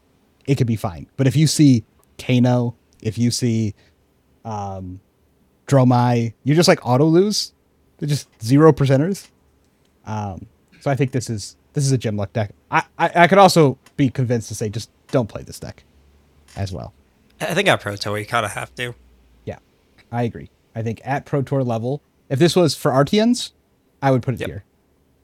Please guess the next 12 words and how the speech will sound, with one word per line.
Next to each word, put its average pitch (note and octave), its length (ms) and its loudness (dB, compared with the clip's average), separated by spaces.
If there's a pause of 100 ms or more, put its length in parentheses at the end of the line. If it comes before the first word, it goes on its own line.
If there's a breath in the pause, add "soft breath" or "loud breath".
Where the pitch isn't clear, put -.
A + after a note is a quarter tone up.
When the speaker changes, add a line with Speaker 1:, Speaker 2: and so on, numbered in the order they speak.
(340)
Speaker 1:
But, A#2+ 200 -2 (360)
um, G#2+ 400 -4
I'm B2+ 140 -2
just A#2+ 100 -6
gonna F#2+ 140 -10
remove A1+ 220 -20
this. - 180 -20
This - 160 -14
bothers - 380 -20
me. - 120 -20 (420)
Speaker 2:
Yeah, C3+ 160 4
Speaker 1:
Um, B2 160 -2